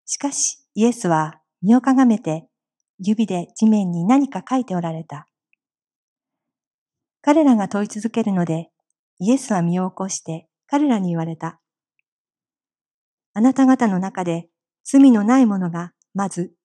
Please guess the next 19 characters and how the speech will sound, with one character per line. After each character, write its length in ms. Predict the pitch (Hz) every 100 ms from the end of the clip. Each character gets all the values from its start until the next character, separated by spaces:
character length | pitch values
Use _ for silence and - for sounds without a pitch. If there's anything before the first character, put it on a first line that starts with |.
| _
こ 140 | 226
の 180 | 233 220
女 300 | 220 233 233
に 180 | 190 170
石 240 | 175 - 277
を 100 | 233
投 120 | 175
げ 100 | 196
つ 120 | -
け 100 | -
る 120 | 180
が 80 | 160
よ 160 | 165 165
い。」 140 | 156 _ _ _ _ _ _ _ _ _ _ _ _ _ _ _ _
そ 160 | - 208
し 100 | -
て 140 | 214
ま 140 | 208 208
た 280 | 202 202